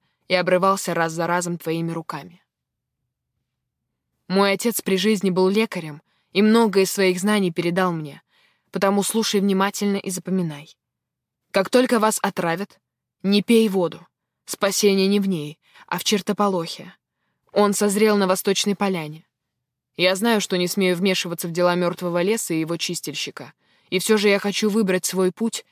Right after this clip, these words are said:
и судьбу, отличную от той, которая у нас была одной на двоих. Спасу тебя,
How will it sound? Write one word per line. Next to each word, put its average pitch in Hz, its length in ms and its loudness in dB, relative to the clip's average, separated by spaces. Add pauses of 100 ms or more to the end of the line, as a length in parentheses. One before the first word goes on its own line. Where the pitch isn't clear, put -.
(160)
и 190 120 -2
судьбу, 170 480 -6 (400)
отличную 185 760 0
от 170 160 -8
той, 214 320 0 (360)
которая 190 500 0
у 185 100 -6
нас 170 240 -6
была 175 340 -2
одной 170 360 -6
на 170 100 -6
двоих. 156 500 -14 (720)
Спасу 214 400 -2
тебя, 160 380 -8